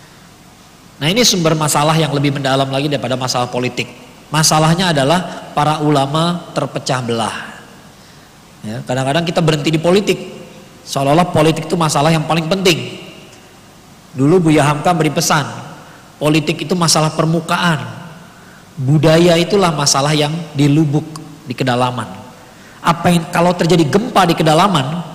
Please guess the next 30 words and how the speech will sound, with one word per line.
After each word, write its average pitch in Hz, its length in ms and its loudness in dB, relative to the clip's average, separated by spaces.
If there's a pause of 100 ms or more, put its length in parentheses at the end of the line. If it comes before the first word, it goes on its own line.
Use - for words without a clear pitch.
(240)
pasti 147 320 -2
akan 170 240 0
bergejolak 143 560 2
di 135 160 0 (480)
permukaan. 113 560 -8 (960)
Kadang-kadang 147 400 -2
kita 170 160 -2
fokus 180 320 0
pada 160 240 -2
masalah 165 320 0
politik, 180 320 0 (1300)
padahal 156 240 2
kita 190 160 -2
nggak 180 240 0
bisa 156 160 0
bersatu, 190 560 0 (160)
bukan 185 240 2
karena 185 240 -2
politik. 220 400 -2 (560)
Kita 170 240 -4
nggak 165 100 2
bisa 165 140 2
bersatu 165 400 0
karena 208 320 0
apa? - 400 -4
Karena 160 160 -2
masalah 165 400 0
yang 156 80 2
lebih 147 160 0
mendalam. 139 320 -2